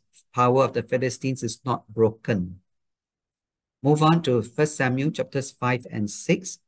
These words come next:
We see that the Philistines carried God's ark into Dagon's temple, and they put it beside Dagon. And the next morning, the people of Ashdod, they find Dagon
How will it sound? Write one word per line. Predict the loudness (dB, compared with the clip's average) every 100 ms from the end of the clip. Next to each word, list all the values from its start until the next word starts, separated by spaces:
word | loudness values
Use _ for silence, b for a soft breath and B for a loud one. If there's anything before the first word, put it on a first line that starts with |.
| _ _ _ _
We | -4
see | -4 -2 0
that | 2 2
the | 0
Philistines | -2 0 0 2 2 2 -2
carried | -6 -2 -2 -4 _ _ _
God's | -2 0 -4 -10 -4
ark | -2 -2 -10 -20 _ _ _ _
into | 0 2 0
Dagon's | 2 2 4 0 -2
temple, | -6 -4 -4 -2 0 0 -2 _ _ _ _ _ _
and | 0 2
they | 2
put | 0 2 2
it | 2 -2
beside | -6 -4 -2 -4 -6 _ 0
Dagon. | 0 2 0 -2 -10 _ _ _ _ _ _ _ _ _ _ -2
And | 2
the | 4
next | 4 2 -2
morning, | 0 2 4 2 2 -2
the | -6
people | -4 -4 0 2
of | 2 -2 -4
Ashdod, | -4 -4 0 0 0
they | -2 -4
find | -2 0 2
Dagon | 2 2 2 0 -2